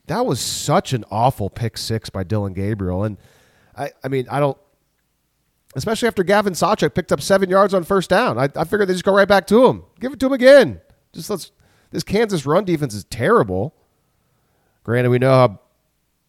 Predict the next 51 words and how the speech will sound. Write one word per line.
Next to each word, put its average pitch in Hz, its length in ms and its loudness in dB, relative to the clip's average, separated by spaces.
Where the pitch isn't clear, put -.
so 135 200 -2
is 123 120 0
U 143 100 0
C 139 160 -2
F's 160 220 -2
run 131 160 0
defense. 131 400 -4
That 117 140 -4
didn't 123 180 -6
really 123 140 -2
seem 127 180 -8
to 117 40 -6
matter 120 200 -4
that 127 160 -2
much 123 340 -8
until 123 200 -10
the 110 60 -6
fourth 131 240 -6
quarter 120 220 -6
last 127 340 -4
week. 110 220 -6
But 110 220 -8
I 147 220 -10
just, 131 280 -8
the, 117 180 -10
the 139 80 -6
pick 208 240 0
six - 340 0
is, 101 440 -10
is, 113 160 -10
is - 80 -10
horrible. 139 480 0
I 131 60 -4
mean, 120 120 -4
that, 131 260 -4
obviously 135 300 -2
they 127 120 0
were 131 80 2
able 127 160 -2
to 113 60 -6
come 123 180 -2
back 113 360 0
and, 95 180 -10
and 107 100 -10
take 107 140 -4
a 95 40 -8
twenty-one 120 440 -4
to 104 60 -8
fourteen 120 500 -8
lead, 110 300 -4
but 95 180 -8